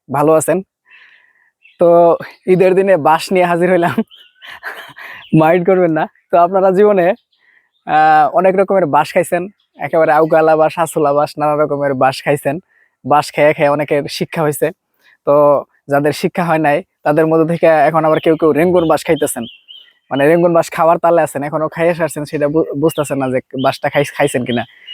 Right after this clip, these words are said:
হ্যাঁ, তো এটা হচ্ছে আমাদের রেঙ্গুন বাঁশের, আহ, ঝাড়। দেখতেছেন রেঙ্গুন বাঁশ অনেকগুলা। এটার,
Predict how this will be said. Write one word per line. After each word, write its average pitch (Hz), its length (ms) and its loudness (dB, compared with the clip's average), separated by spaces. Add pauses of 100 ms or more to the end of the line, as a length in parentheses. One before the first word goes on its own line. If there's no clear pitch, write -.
(180)
হ্যাঁ, 165 220 2 (600)
তো - 60 -12
এটা 165 140 2
হচ্ছে 185 140 -2
আমাদের 175 240 2
রেঙ্গুন 175 300 0
বাঁশের, 160 360 0 (440)
আহ, 127 440 -2 (100)
ঝাড়। 131 320 -2 (240)
দেখতেছেন 147 380 -6 (260)
রেঙ্গুন 143 280 -2
বাঁশ 131 200 0
অনেকগুলা। 135 320 0 (160)
এটার, 143 240 0